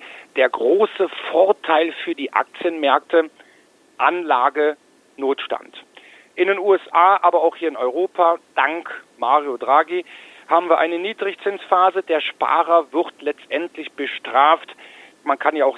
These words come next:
sagen, das Geld schmilzt dahin. Wir haben eine hohe Inflation, kaum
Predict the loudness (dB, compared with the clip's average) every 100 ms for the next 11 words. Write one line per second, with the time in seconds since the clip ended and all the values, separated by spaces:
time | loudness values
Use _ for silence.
0 | 0 2 2 0 -8 -12 _ -2 -2 -2
1 | -12 -6 -2 -2 -2 -8 _ _ -12 -8
2 | 0 0 0 -6 -2 0 2 0 -2 -12
3 | -20 -10 0 2 2 -2 -2 -2 -4 -4
4 | -2 -2 -4 2 4 4 0 _ _ _
5 | 2 4 4 0